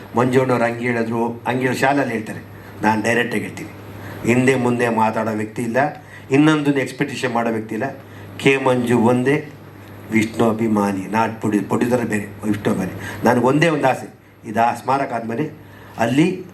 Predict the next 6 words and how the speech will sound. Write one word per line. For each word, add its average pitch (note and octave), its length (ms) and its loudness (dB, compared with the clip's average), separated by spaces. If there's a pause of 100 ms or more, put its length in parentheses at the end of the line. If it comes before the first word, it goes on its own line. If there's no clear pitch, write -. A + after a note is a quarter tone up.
(220)
ಒಂದು A2+ 260 2
ಸಮಿ-, C#3+ 520 2
ಕಮಿಟಿ D#3+ 320 4
ಮಾಡಿ B2+ 280 2
ಅಲ್ಲಿ B2 220 -6
ವರ್ಷಕ್ಕೊಂದ್ಸತಿ C#3 840 0